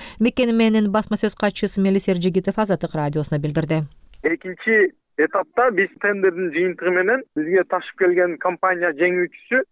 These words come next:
Speaker 2: контракт түзүлгөндөн кийин биометрикалык жалпы жарандык жана загран паспорттарды чыгарып баштайбыз да. Үлгүсү бул долбоор. Атайын коомчулукка чыгардык да, талкуулоо, талкууга чыгардык да,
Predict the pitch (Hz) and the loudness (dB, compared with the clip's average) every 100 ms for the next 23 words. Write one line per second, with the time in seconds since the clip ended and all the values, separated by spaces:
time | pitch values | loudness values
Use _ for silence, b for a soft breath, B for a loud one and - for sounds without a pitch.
0 | - 156 156 180 - 160 170 170 175 180 | -6 -4 -2 -4 -4 -4 2 2 2 0
1 | 170 226 180 156 165 196 - - 165 - | 0 -2 0 -2 0 -2 -2 0 0 -2
2 | - 117 170 170 156 190 180 165 156 139 | -6 0 0 0 -2 0 0 0 -2 -8
3 | 143 127 120 147 165 175 170 - 110 - | -4 -2 0 2 0 0 -4 -4 -8 -2
4 | 156 156 - 147 135 131 - 139 123 120 | -2 -2 -2 0 0 -4 -2 0 0 0
5 | 202 226 _ 160 196 214 - 277 277 202 | -2 -2 _ 0 2 0 2 2 2 4
6 | 240 233 - 139 127 185 220 233 175 - | 4 2 -4 -4 0 2 4 4 4 0
7 | _ - 170 233 233 - 240 226 240 240 | _ -6 0 0 -2 0 -2 0 -4 -2
8 | 233 - 233 262 220 - 175 185 208 - | -2 0 0 0 -2 -2 -2 0 0 0
9 | 214 202 160 196 214 247 240 220 196 185 | 2 4 4 2 2 2 2 0 0 -2
10 | 147 - | -2 -6